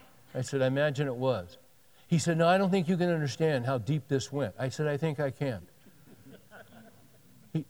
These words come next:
he said, I said, "It happened to me." He said, "Really?" I said, "Yeah."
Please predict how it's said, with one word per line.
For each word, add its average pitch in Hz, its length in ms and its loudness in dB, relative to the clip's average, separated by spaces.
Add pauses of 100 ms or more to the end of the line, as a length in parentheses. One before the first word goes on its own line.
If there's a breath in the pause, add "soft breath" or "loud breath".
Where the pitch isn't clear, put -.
(120)
he 143 140 0
said, 156 240 -2 (340)
I 143 100 0
said, 147 220 -2
"It 147 80 0
happened 147 260 0
to 139 80 -2
me." 175 160 -6 (2000)
He 151 80 4
said, 147 200 0
"Really?" 180 240 0 (180)
I 131 60 -2
said, 135 200 -4
"Yeah." 143 160 -4